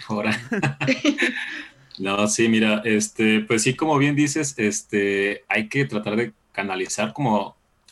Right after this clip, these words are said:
lo que vas sintiendo mientras estás jugando estos, ese tipo de videojuegos. Pero bueno, como dice Enrique, obviamente nosotros pues ya somos personas ya con un poco de inteligencia emocional, ya somos personas de treinta y algo.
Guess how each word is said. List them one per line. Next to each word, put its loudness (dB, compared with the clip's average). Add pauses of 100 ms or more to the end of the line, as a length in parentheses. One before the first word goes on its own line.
(100)
lo -4
que -4
vas -2
sintiendo 0 (120)
mientras -8
estás -6
jugando 0
estos, -8
ese -4
tipo -4
de 2
videojuegos. -2 (640)
Pero 2
bueno, 4
como 6
dice 2
Enrique, 0
obviamente 0 (240)
nosotros -10
pues -10
ya -8
somos -14 (240)
personas -14
ya -12
con -8
un -10
poco -6
de -4
inteligencia -8
emocional, -8
ya -10
somos -16
personas -20
de -20
treinta -20
y -16
algo. -10